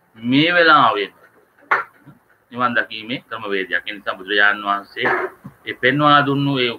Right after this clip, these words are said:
අ, අවබෝධය තුළ ඔබට නිවන් දකින්නට මේ කුසල්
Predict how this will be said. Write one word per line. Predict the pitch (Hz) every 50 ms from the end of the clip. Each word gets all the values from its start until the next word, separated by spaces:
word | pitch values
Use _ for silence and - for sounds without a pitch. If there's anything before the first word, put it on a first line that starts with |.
| - _ _ _ _
අ, | 107 107 104 104 101 85
අවබෝධය | 78 110 123 131 127 131 127 123 113 117 107
තුළ | 107 117 135 143
ඔබට | 135 117 - 117 107 - 156
නිවන් | 127 113 110 110 107 104
දකින්නට | 101 95 - 107 101 101 104 - - - _ _ _ _ _ _ _ _ _ _ _ _ _ -
මේ | 104 104 113 135 143
කුසල් | 143 - 107 - 117 117 -